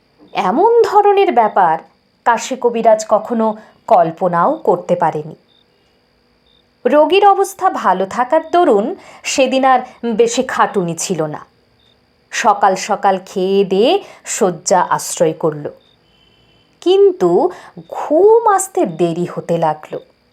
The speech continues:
কোথাকার ঘড়িতে একটা বেজে গেল ঢং করে। ঠিক সেই সময়ে কাশী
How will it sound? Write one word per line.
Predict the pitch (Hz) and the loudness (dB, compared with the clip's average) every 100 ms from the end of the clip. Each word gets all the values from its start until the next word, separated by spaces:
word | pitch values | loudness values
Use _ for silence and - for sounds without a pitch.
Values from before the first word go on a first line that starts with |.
| _ _ _ _ _ _ _ | _ _ _ _ _ _ _
কোথাকার | 180 185 - 185 196 185 | -4 -4 -4 -2 -2 -2
ঘড়িতে | - 185 247 277 240 180 262 - - _ | -2 0 0 2 2 2 0 -6 -20 _
একটা | 196 190 - - 196 | 2 2 -2 -2 0
বেজে | 175 170 180 | 0 -2 -4
গেল | 175 165 196 349 - _ _ | 0 2 2 0 -4 _ _
ঢং | 160 - 185 165 156 - | -10 -2 0 0 -8 -10
করে। | 151 - _ _ _ _ _ _ _ _ _ _ _ _ _ - | -10 -12 _ _ _ _ _ _ _ _ _ _ _ _ _ -6
ঠিক | 330 339 - - | -4 -4 -8 -14
সেই | - 285 330 403 | -4 0 4 4
সময়ে | 427 - 381 381 277 196 269 - - _ | 2 0 0 2 0 0 -2 -6 -20 _
কাশী | 214 214 - | -2 -2 -4